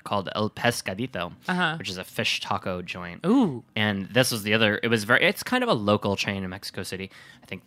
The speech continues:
Speaker 1: they don't have many, maybe three locations.
Speaker 2: Mm-hmm.
Speaker 1: Anyhow, they, you can get this chili relleno taco.
Speaker 2: Yeah.
Speaker 1: That's a fried s-, cheese stuffed chili relleno, and then with it, you get fried shrimp on the taco. And then they have a
Speaker 2: What?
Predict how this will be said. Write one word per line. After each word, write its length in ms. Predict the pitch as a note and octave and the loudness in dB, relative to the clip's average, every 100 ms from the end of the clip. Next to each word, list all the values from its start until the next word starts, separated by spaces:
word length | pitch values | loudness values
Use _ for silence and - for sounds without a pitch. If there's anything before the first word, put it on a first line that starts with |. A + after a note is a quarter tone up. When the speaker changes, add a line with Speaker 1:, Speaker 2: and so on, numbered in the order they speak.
| - | -8
Speaker 1:
they 120 | G#2+ | -4
don't 140 | G#2 | -4
have 200 | - F#2+ | -6 -8
many, 220 | F#2 F#2 F#2 | -6 -8 -8
maybe 220 | F#2 F2+ | -10 -12
three 280 | - G2 F#2 | -12 -8 -4
locations. 500 | F#2+ G2 F#2+ A2 D3 | -4 -2 -4 -4 -2
Speaker 2:
Mm-hmm. 100 | A3 | 0
Speaker 1:
Anyhow, 400 | D3 A#2 G2 F2+ - - - - | 2 2 2 0 -10 -20 -20 -18
they, 680 | A2 A2 G#2+ G#2 G2+ G2 - | -4 0 2 2 2 0 -2
you 140 | A#2 | -4
can 140 | G#2+ A2 | -6 -4
get 180 | G#2+ - | -6 -6
this 180 | G2 - | -8 -6
chili 600 | - C#3 C#3+ D#3 E3+ - A2+ | -4 -2 -2 -2 -6 -10 -8
relleno 380 | A2+ G#2 G#2 | -4 -4 -4
taco. 500 | G#2 G2 F2+ E2 D2+ D3+ | -6 -6 -6 -10 -12 -10
Speaker 2:
Yeah. 100 | D3+ | -6
Speaker 1:
That's 240 | G#2 - - | -6 -8 -4
a 100 | A2 | -2
fried 380 | - A2+ C3+ B2 | 2 4 4 2
s-, 280 | - - - | -4 -8 -6
cheese 400 | - - D3+ F3 | -2 0 2 0
stuffed 300 | C#3+ - C#3 - | 2 4 4 2
chili 180 | B2+ | 0
relleno, 320 | A2+ A2 G#2 F#2+ | 4 4 4 2
and 160 | G#2 | 0
then 140 | G#2+ F2 | 0 4
with 220 | C#3 - | 4 4
it, 120 | - | -4
you 60 | G2 | -4
get 140 | G2+ | -6
fried 380 | - - G#2 E2+ | -4 0 0 0
shrimp 320 | - A2 F#2 | -4 -4 -6
on 80 | G2+ | -8
the 60 | G2 | -2
taco. 300 | A2 G#2 G#2 | -2 -2 -4
And 120 | A#2 | -2
then 80 | A#2 | -2
they 100 | C3 | 0
have 200 | A#2+ B2 | 0 4
a 40 | |
Speaker 2:
What? 440 | D4 A#4+ B4+ - | 6 6 4 0